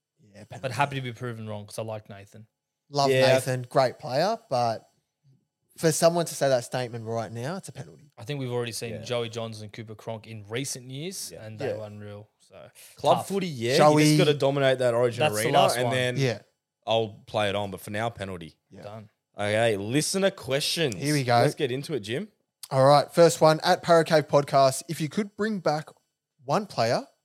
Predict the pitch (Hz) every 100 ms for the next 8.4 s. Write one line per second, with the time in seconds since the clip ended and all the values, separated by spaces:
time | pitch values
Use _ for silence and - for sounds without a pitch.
0 | _ - 139 - 143 120 127 117 117 -
1 | 120 143 139 139 - 135 - 123 151 -
2 | 185 175 - 117 123 - _ _ _ _
3 | _ 107 - - - - - 147 143 120
4 | - 139 175 226 - - _ _ _ _
5 | - 233 208 165 139 113 107 104 107 143
6 | 131 117 123 123 117 120 120 120 107 -
7 | - 113 117 113 104 101 98 104 104 -
8 | - 127 117